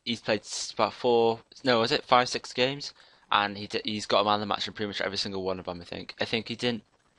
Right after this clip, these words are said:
I think out of, maybe five out of six games he got man of the match. He's, wow. Let's play one more game. Come on. Yeah, sixty-six chemistry, come on. Oh. <laughs> Oh,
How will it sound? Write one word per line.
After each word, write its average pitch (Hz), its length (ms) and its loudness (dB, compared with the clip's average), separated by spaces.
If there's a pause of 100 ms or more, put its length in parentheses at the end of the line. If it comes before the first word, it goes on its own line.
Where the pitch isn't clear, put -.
(280)
I - 20 -8
think 123 200 2
out 117 160 4
of, - 220 -10
maybe 123 260 0
five 120 340 4
out - 100 2
of - 60 -4
six - 280 -6
games 101 340 0
he 98 60 -8
got 95 100 -2
man 98 100 0
of 95 60 -2
the 92 40 -8
match. 92 320 -6
He's, 101 460 -6 (1800)
wow. 95 260 2 (1080)
Let's 95 140 -8
play 110 160 0
one 101 160 0
more 98 80 -10
game. 92 280 -2 (1080)
Come 107 160 -2
on. 95 240 2 (340)
Yeah, 165 220 6
sixty-six - 720 2
chemistry, 123 400 2
come 147 220 -2
on. 110 260 -2
Oh. 95 240 4 (800)
<laughs> - 260 4 (880)
Oh, 113 320 6